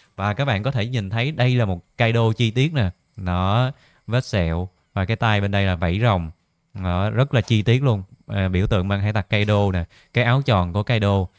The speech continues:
Và đây mới đúng là một con rồng. Còn trong Lockroot thì nó là một con rồng mũ. Nó cũng là một con rồng nhưng mà là một con rồng mũ ha các bạn. Ừm, con rồng này nó quá đẹp, quá chi tiết luôn. Nhưng mà có một cái là mình chê con rồng này, các bạn biết là sao không? Con rồng này không biết bay.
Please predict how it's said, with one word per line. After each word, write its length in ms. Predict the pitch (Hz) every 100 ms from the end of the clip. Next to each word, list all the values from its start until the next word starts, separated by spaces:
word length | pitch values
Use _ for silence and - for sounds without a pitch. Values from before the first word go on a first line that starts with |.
| _
Và 100 | -
đây 180 | 101 117
mới 120 | 123
đúng 160 | 131 147
là 100 | 135
một 160 | 95 -
con 180 | 107
rồng. 260 | 101 90 80 - _
Còn 360 | - 107 107 104
trong 280 | 120 120 123
Lockroot 320 | 131 147 160 -
thì 220 | 107 98
nó 220 | 107 127
là 100 | 139
một 180 | 98 87
con 120 | 110
rồng 160 | 104 92
mũ. 260 | 87 120 - _
Nó 120 | 131 143
cũng 140 | 123
là 100 | 127
một 140 | 101
con 180 | 92 110
rồng 200 | 110 92
nhưng 160 | 95 107
mà 80 | 101
là 180 | 92
một 140 | 87 90
con 180 | 113 107
rồng 200 | 92 90
mũ 240 | 82 123
ha 120 | 143
các 80 | 131
bạn. 240 | 104 87 95 - - - _
Ừm, 500 | 98 95 90 87 82
con 140 | 85 101
rồng 160 | 95
này 100 | 87
nó 60 | 87
quá 320 | 104 110 127
đẹp, 160 | 110 90
quá 160 | 104 113
chi 200 | 120 98
tiết 240 | 113 117
luôn. 200 | 127 98 - _ _ -
Nhưng 120 | 120
mà 60 | 113
có 140 | 143
một 60 | 127
cái 260 | 107 120
là 80 | 147
mình 120 | 101
chê 280 | 90 113 107
con 160 | 101 104
rồng 200 | 95 87
này, 100 | 85
các 100 | 117
bạn 120 | 95
biết 120 | 110
là 120 | 135 101
sao 160 | 104 95
không? 100 | 90 - _ _ _ _ -
Con 100 | 143
rồng 160 | 143 123
này 120 | 127
không 100 | 143
biết 160 | 175
bay. 320 | 156 143 139